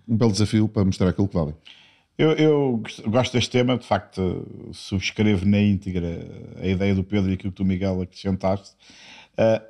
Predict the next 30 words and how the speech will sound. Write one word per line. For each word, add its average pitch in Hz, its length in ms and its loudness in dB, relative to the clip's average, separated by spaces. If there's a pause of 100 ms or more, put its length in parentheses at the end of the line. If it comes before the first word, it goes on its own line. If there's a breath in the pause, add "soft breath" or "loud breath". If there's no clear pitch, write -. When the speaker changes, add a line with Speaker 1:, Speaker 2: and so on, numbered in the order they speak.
Speaker 2:
na 131 180 6
minha 139 320 4
cabeça, 123 480 2
na 104 80 4
minha 113 160 4
previsão 107 580 2
antes 92 140 -4
da 104 80 -2
época 95 300 -4
começar, 95 520 -4 (680 soft breath)
Dallas, 98 720 0
eh, 90 840 -2 (100)
e 117 140 6
Houston 113 280 2
não 117 240 4
estavam 117 460 4
ali 117 220 4 (360)
de - 100 -6
forma 139 320 4
nenhuma. 143 500 2 (460 soft breath)
Minnesota 127 720 4
é - 20 6
diferente, 117 540 2
o 107 60 2
Pedro 110 260 2
dizia, 101 400 2
é - 20 0
verdade, 98 360 2
o - 20 0
pessoal 98 560 -2